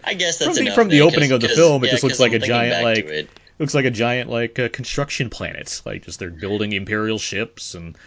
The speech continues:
Speaker 2: you know, there's, there's all kinds of, you know, loading docks <laughs> everywhere and stuff. Like,
Speaker 1: Yeah.
Speaker 2: that seems to be the nature of the planet.
Speaker 1: Right.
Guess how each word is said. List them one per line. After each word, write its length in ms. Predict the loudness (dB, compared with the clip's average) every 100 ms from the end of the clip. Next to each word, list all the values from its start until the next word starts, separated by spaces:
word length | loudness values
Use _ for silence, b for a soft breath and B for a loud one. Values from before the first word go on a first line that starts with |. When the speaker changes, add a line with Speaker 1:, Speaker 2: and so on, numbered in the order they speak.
| B B B -20
Speaker 2:
you 60 | -16
know, 180 | -14 -12
there's, 280 | -12 -12
there's 240 | -14 -14 -12
all 80 | -12
kinds 280 | -10 -10
of, 140 | -10 -12 -18
you 80 | -20
know, 80 | -20 -16
loading 420 | -12 -6 -4 -4 -4
docks 400 | -2 -2 -2 -2
<laughs> 0 |
everywhere 480 | -2 0 0 2 2
and 120 | 0
stuff. 400 | 0 -2 -2 -2
Like, 100 | -2
Speaker 1:
Yeah. 60 | -2
Speaker 2:
that 80 | -2
seems 240 | -2 -2
to 60 | -2
be 100 | -4
the 80 | -4
nature 320 | -4 -4 -6
of 80 | -8
the 60 |
planet. 340 | -10 -14 -14 -16 -20 b b b -6
Speaker 1:
Right. 260 | -4 -4